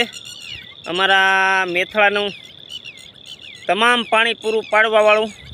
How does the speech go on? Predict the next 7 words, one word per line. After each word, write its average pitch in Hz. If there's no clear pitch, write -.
આ 185
અમારું 185
મેથળાનું 190
મોટું 196
તળાવ 214
અને 196
હજી 220